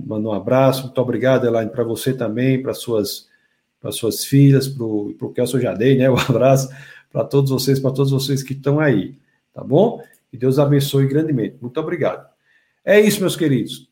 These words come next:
Domingo agora estarei pregando aqui, é, na igreja. Estou em Brasília, mas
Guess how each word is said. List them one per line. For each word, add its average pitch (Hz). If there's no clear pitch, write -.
Domingo 226
agora 208
estarei 170
pregando 170
aqui, 165
é, 107
na 117
igreja. 117
Estou 143
em 160
Brasília, 165
mas 147